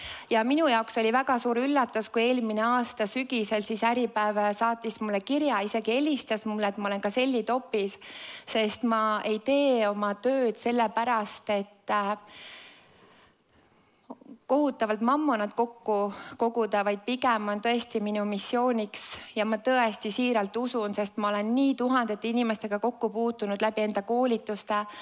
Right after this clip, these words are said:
ja see tagasiside, kui nad kirjutavad, ma loen lihtsalt neid tagasisidesid nii,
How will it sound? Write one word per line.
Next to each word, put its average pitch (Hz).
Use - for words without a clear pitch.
ja 220
see 220
tagasiside, 240
kui 208
nad 196
kirjutavad, 220
ma 214
loen 240
lihtsalt 208
neid 196
tagasisidesid 214
nii, 226